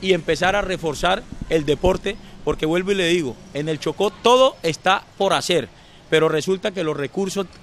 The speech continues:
que tenemos para deporte son muy pocos. Y todos los índeres de los municipios se recargan a Indecho, porque resulta que los índeres de los municipios a veces tienen para el año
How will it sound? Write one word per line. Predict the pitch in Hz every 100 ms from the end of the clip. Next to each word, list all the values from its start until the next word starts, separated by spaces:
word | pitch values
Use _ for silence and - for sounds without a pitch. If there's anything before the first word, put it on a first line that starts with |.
| -
que | - -
tenemos | 147 165 185
para | - 147
deporte | 131 170 156
son | - 156
muy | 151
pocos. | - 147 - - - - - -
Y | 226 - -
todos | 262 285
los | 262 208
índeres | 240 233 240 202
de | 175
los | 160
municipios | 160 156 214 220 226 262 - -
se | - -
recargan | 156 147 202 214 214
a | 214
Indecho, | 196 196 - 196 - - -
porque | 160 143 165
resulta | 151 202 196
que | 233 190
los | 165
índeres | 202 220 220 214
de | 208
los | 208
municipios | 202 202 202 190 190 196 - - -
a | 151
veces | 160 175 196
tienen | 202 196 196
para | 180 160
el |
año | 180 202 214